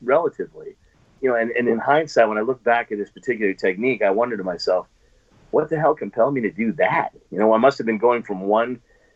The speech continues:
sexy position to another and just happened to be really having a lot of fun with the gal underneath me. 'Cause it, it really wouldn't make a lot of sense to necessarily try that positioning and that technique. It just naturally, right? So I kinda,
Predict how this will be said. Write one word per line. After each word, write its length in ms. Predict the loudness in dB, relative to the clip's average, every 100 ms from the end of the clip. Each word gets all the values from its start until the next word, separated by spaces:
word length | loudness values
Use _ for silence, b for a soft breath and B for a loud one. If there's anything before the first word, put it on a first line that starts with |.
| _
sexy 440 | -6 0 0 -2
position 520 | -12 -12 -8 -8 -4 -2
to 160 | 0
another 680 | 2 4 4 6 2 0 -4 -8
and 180 | -10 -4
just 240 | -6 -6
happened 440 | 0 4 4 2 -4
to 40 |
be 920 | -4 -4 -4 -4 -6 -8 -12 -20 -20 -20 _ -4
really 320 | 2 2 4
having 260 | 4 2
a 60 | 2
lot 180 | 2 0
of 100 | -4
fun 260 | -6 -6 -4
with 80 | -10
the 60 |
gal 300 | -6 -2 -2
underneath 400 | -4 -10 -10 -14
me. 220 | -18 -18 _ b b b b _ -6
'Cause 160 | 0 2
it, 140 | 2 0
it 200 | -2 4
really 200 | 4 4
wouldn't 340 | 4 2 2
make 180 | -4 0
a 40 |
lot 140 | 2 2
of 80 | 0
sense 320 | -6 -8 -8
to 80 | -4
necessarily 400 | -4 -2 -4 -4
try 380 | 0 2 4
that 300 | 2 0 0 _ _
positioning 560 | -12 -4 -4 -2 -4 -2
and 100 | -2
that 220 | -2 -2
technique. 500 | -4 -4 -2 -4 -4 _
It 280 | -16 -14 -14
just 220 | -16 -8
naturally, 520 | 2 2 2 -2 -10 -6
right? 240 | -6 -4
So 120 | -2
I 20 |
kinda, 360 | -2 2 0 0